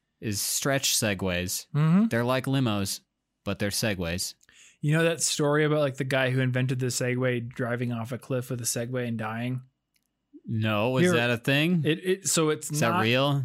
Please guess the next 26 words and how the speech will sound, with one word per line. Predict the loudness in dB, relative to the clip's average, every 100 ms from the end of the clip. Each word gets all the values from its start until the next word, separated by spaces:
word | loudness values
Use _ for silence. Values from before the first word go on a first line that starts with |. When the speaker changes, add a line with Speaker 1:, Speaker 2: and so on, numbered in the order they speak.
| -4
Speaker 2:
It | -2 0 2
is | 0 0
kind | -4 -2 0 2 4 2
of | 0
a | -2
thing. | -6 -14 -14 -14 -6
Speaker 1:
How | -4
was, | -2 -4 -6 -10
is | -6 -4
he | -4 -6 _ -20
kind | -10 -4 -2 0 0
of | -2 -2
dead? | 0 0 -2 -6 -16 _ _ _
Speaker 2:
So | -4 0 0
the | 0
story | 0 0 2 2
that | 2 0
goes | 0 0
around | 0 0 0 0 -4 -8 -10 -4
is | -2 -2 -4 -8
the | -4 -2
inventor | -2 0 2 0 2 0
of | 0
the | -2
Segway | 0 0 -2 -4 -4 -4
was | -6 -8